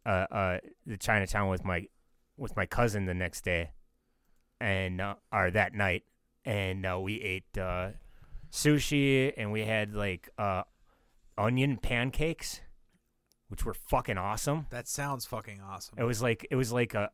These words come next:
Speaker 1: an appetizer, and then you dipped it in, like, hot pepper oil.
Speaker 2: That's, was this at a restaurant?
Speaker 1: Yeah.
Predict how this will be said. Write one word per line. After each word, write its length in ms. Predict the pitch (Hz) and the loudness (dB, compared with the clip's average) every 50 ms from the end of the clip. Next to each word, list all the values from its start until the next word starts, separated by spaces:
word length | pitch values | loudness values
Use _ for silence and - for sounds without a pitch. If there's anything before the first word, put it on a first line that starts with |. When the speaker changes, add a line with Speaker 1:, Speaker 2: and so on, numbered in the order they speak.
| _ | _
Speaker 1:
an 180 | - 127 101 104 - | -4 -4 -4 -2 2
appetizer, 800 | 98 101 110 - - - - 92 87 85 85 82 82 80 80 80 - - - _ _ _ _ - | 4 4 4 4 2 0 0 0 -2 -2 -2 -4 -6 -8 -10 -10 -12 -20 -20 _ _ _ _ -6
and 140 | 98 101 | -2 -2
then 140 | 104 98 95 | 0 0 -2
you 80 | 98 95 | -2 -4
dipped 280 | 85 - 110 - - | 0 0 -2 0 0
it 120 | 101 92 - - | -6 -6 -6 -6
in, 200 | 107 92 90 87 | -6 -6 -4 -4
like, 280 | 87 87 80 - - - - _ _ | -6 -6 -8 -10 -16 -20 -20 _ _
hot 320 | - - - - 101 - - _ | -20 -8 -4 -4 -4 -4 -2 _
pepper 320 | - 95 - - 98 104 | -2 -2 0 -2 -4 -2
oil. 340 | 87 101 107 113 113 120 - - - - - _ | 0 0 0 0 0 -2 -4 -10 -16 -18 -20 _
Speaker 2:
That's, 260 | - 107 - - - - _ _ _ _ _ _ 160 | -12 -10 -8 -10 -10 -12 _ _ _ _ _ _ -4
was 140 | 156 160 | -2 0
this 160 | 165 175 151 - | 0 0 2 2
at 80 | 139 | 0
a 40 | 131 | 2
restaurant? 440 | 127 123 123 - - 170 208 247 - - - - - - | 2 0 0 0 0 0 -2 -2 -6 -14 -18 -20 -8 -4
Speaker 1:
Yeah. 260 | 98 110 120 92 | 0 0 0 0